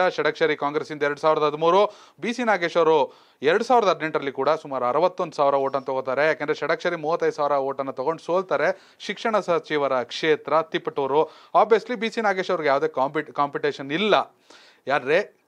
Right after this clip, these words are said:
ಕಾಂಗ್ರೆಸ್ನಲ್ಲಿ ಒಂದಷ್ಟು ತಿಕ್ಕಾಟಗಳಿವೆ. ಷಡಕ್ಷರಿ ಅವ್ರನ್ನ ಹಿಂದಿಕ್ಕಿ ಇನ್ನೊಂದಷ್ಟು ಜನ ಟಿಕೆಟ್ಗೆ ಒದ್ದಾಡ್ತಾ ಇದ್ದಾರೆ. ಶಶಿಧರು, ಲೋಕೇಶ್ವರು, ಶಾಂತಕುಮಾರು.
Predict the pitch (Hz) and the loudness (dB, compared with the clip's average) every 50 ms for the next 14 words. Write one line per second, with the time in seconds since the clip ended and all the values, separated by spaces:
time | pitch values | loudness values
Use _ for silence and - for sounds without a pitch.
0 | _ _ - - 165 202 226 208 185 151 - - 131 147 170 156 131 135 131 - | _ _ -2 2 2 2 2 0 -6 -6 -6 -8 -8 -6 -6 -6 -6 -8 -12 -12
1 | - - - 151 131 - 143 131 - 135 117 123 120 117 113 123 120 120 117 110 | -12 -14 -14 -12 -8 -4 -4 -4 -4 -6 -10 -8 -10 -8 -6 -6 -4 -4 -6 -6
2 | 101 - - 151 139 147 147 - - 151 139 147 143 143 139 135 139 135 123 135 | -8 -10 -8 -6 -6 -6 -6 -2 -4 -2 -2 0 -2 -2 -4 -4 -6 -10 -10 -10
3 | 170 196 185 175 - - 160 156 151 147 147 143 135 135 131 123 - - 131 135 | -14 -12 -12 -12 -12 -10 -12 -12 -12 -10 -10 -12 -8 -8 -10 -10 -8 -10 -10 -10
4 | 170 165 - 127 - 143 135 - - 131 123 120 127 127 127 131 - 127 120 113 | -10 -12 -12 -8 -8 -8 -8 -6 -4 -4 -4 -2 -2 -2 -2 -2 -6 -8 -6 -6
5 | 123 120 127 123 117 104 _ - - _ _ - 160 151 151 165 160 147 147 139 | -6 -4 -4 -4 -6 -8 _ -18 -20 _ _ 0 0 0 0 0 -2 0 0 0
6 | 143 139 131 131 139 143 - 156 139 - 143 135 131 135 127 - 139 139 139 151 | 0 -2 -2 -2 -4 -2 -2 -2 -4 -2 -2 -4 -4 -4 -6 -4 -6 -6 -6 -6
7 | 135 - 139 131 123 123 120 127 123 120 | -10 -10 -8 -6 -6 -4 -4 -4 -6 -8